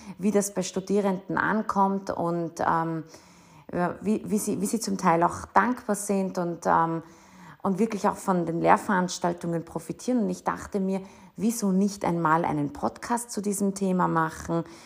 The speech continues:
und zwar zum Thema Mehrsprachigkeit, Interkulturalität. Wir sind Multi, ähm, ein Zusammenleben, ein Multikulti-Zusammenleben und, ähm,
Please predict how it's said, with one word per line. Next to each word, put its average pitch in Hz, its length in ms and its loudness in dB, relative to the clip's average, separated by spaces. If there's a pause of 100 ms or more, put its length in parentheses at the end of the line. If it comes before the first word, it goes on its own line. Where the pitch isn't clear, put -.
(200)
und 175 180 0
zwar 156 260 2
zum 185 220 -2
Thema 160 260 -2
Mehrsprachigkeit, 165 1200 -2 (420)
Interkulturalität. 180 1300 0 (440)
Wir 233 180 4
sind 165 340 0
Multi, 226 800 4 (440)
ähm, 175 380 4
ein 175 320 0
Zusammenleben, 202 880 2
ein 175 140 2
Multikulti-Zusammenleben 185 1900 0 (500)
und, 175 680 0 (460)
ähm, 160 500 2